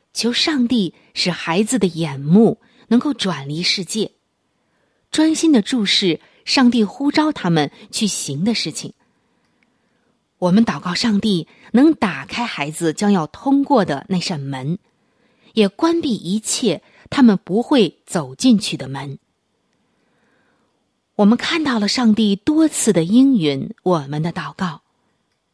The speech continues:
听众朋友，那么他们是怎么看见的呢？比如，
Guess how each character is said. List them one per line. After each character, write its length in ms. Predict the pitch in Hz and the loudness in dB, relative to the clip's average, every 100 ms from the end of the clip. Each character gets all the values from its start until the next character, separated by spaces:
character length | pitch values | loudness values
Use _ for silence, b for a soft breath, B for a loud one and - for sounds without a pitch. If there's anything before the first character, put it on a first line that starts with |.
| _ _ _ _ _ _ | _ _ _ _ _ _
听 140 | 208 | -2
众 120 | 196 165 | 0 -2
朋 220 | - 143 | -6 -8
友， 220 | 135 120 _ _ _ _ _ _ _ _ - | -8 -12 _ _ _ _ _ _ _ _ -2
那 80 | 302 | 0
么 120 | 247 | 0
他 240 | - 349 | -2 0
们 160 | 320 214 | 4 4
是 140 | 285 | 2
怎 200 | 262 175 | -2 -4
么 120 | 143 | -4
看 320 | 156 - 311 226 | -8 -6 -2 -2
见 160 | 165 | -2
的 120 | 139 | -6
呢？ 180 | 131 101 _ _ _ _ _ _ _ _ _ _ _ _ _ _ _ _ _ _ - | -14 -18 _ _ _ _ _ _ _ _ _ _ _ _ _ _ _ _ _ _ -8
比 100 | 160 | -4
如， 320 | 151 147 | -4 -6